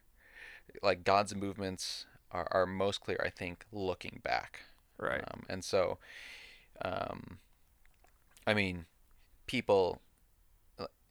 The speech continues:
Speaker 1: like, imagine how devastating it would have been for, you know, the, the people living during the time of the, the fall of the Roman Empire to see this world power just crumble away.
Speaker 2: Yeah.
Speaker 1: That was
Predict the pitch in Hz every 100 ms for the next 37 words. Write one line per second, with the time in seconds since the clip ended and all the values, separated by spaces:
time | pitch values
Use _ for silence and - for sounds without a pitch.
0 | _ - _ 107 107 113 127 135 107 104
1 | 98 95 95 92 - _ _ 107 110 95
2 | 92 - 90 90 87 87 87 87 87 85
3 | - 90 80 82 85 - _ - - -
4 | _ _ _ - 92 90 87 - - -
5 | - - - - 101 95 90 90 87 85
6 | 82 - _ - 90 95 85 85 - 85
7 | 82 - - 85 82 - - - 92 85
8 | 85 85 87 87 87 - 87 - - -
9 | - - - - - 92 92 - 92 92
10 | 95 90 87 - - 90 90 90 82 87
11 | - - - 104 - - - 95 90 92
12 | - - - - 87 87 - - - 110
13 | 95 - - - - - - - 107 110
14 | 107 90 - -